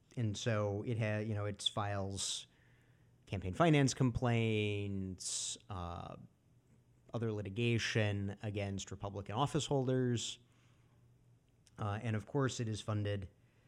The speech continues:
by people like Rob McKay, who is one of the co-founders of the Democracy Alliance, uh, liberal donor, businessman Robert Dyson, uh, television producer Marsha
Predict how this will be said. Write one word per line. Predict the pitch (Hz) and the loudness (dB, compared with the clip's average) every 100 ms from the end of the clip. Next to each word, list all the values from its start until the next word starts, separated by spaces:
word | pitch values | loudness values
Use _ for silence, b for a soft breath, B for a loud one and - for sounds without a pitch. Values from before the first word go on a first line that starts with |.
| b b b _ - | b b b _ -6
by | 104 101 98 101 101 | -2 0 0 -2 -2
people | 104 107 104 | -4 -2 -2
like | 95 98 95 | 0 -2 -4
Rob | 92 92 | -6 -4
McKay, | 95 - 120 113 107 98 | -6 0 2 4 4 2
who | 101 | -2
is | 95 | -4
one | 95 | -4
of | 95 | -4
the | 101 | -4
co-founders | 101 95 92 90 90 | -6 -4 -4 -6 -6
of | |
the | 117 | -2
Democracy | 139 156 156 - 147 | 0 2 0 0 2
Alliance, | 131 123 120 117 113 110 - - - - b b b b - | 4 4 4 2 2 0 -2 -6 -10 -14 b b b b -8
uh, | 101 90 85 - - - 120 | -6 -4 -8 -10 -16 -12 -6
liberal | 107 110 101 | -4 -2 -2
donor, | 107 104 101 98 | 0 0 -2 -2
businessman | 101 104 - 104 98 | -2 -4 -2 -2 -2
Robert | 98 107 - | -2 -4 2
Dyson, | 151 151 - 156 139 131 127 123 120 b b b b - | 4 6 4 2 2 4 4 2 -2 b b b b -8
uh, | 104 90 82 82 - _ _ _ | -6 -6 -8 -12 -18 _ _ _
television | - 104 98 98 101 | -6 -4 -2 -2 -4
producer | 98 104 101 - 110 104 98 | -4 -4 -4 -4 -4 -4 -4
Marsha | 98 92 - | -4 -6 -8